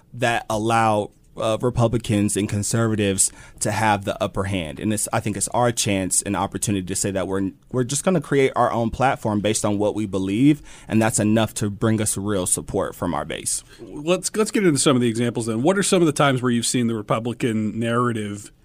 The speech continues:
Speaker 2: and the reaction to it be the defining moment of a candidacy as opposed to the issues?
Speaker 1: The, the narrative around critical race theory and how that has propelled,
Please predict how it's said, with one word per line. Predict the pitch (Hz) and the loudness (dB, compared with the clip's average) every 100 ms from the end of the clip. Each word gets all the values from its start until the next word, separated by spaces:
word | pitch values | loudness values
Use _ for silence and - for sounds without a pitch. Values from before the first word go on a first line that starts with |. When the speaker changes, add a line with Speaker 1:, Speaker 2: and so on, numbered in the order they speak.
| - | -6
Speaker 2:
and | 117 110 | -4 -2
the | |
reaction | 110 127 135 - 117 90 | -2 0 0 0 -4 -4
to | - 123 | 2 2
it | 113 101 | 2 -2
be | 107 120 | 2 4
the | 113 104 | 4 0
defining | 107 - 120 113 107 | -4 -2 0 2 2
moment | 113 104 101 113 | 0 0 -4 -4
of | 98 | -6
a | |
candidacy | - 117 101 98 95 117 95 | -2 -2 -2 -6 -4 -4 -4
as | 98 | -6
opposed | - 120 104 - | -4 -4 -4 -2
to | 113 95 | -4 -4
the | 101 | -6
issues? | 95 - 82 - _ - | -6 -8 -12 -18 _ -18
Speaker 1:
The, | 107 120 131 131 | -6 -2 0 0
the | 123 | 2
narrative | 123 123 135 127 | 2 4 4 4
around | 120 117 113 117 | 2 0 -2 -4
critical | - 110 - 117 | -4 -6 -4 -4
race | 104 107 - | -2 -2 -4
theory | - 131 143 151 | -2 2 2 2
and | 117 | 0
how | 101 | -2
that | 98 98 | -2 -2
has | 104 | -4
propelled, | - 104 - 107 107 104 | -10 -10 -4 0 2 2